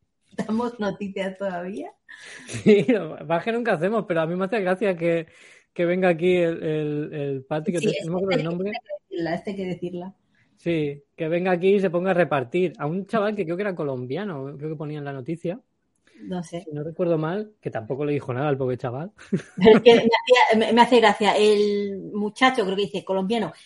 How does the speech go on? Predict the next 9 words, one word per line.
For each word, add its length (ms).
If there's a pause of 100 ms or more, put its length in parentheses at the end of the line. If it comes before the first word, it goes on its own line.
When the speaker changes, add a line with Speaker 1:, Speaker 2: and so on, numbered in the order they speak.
(200)
Speaker 1:
que 120
trabaja 460
de 160
cocinero, 640
es 100
de, 180 (360)
es 80
colombiano, 580
pero 300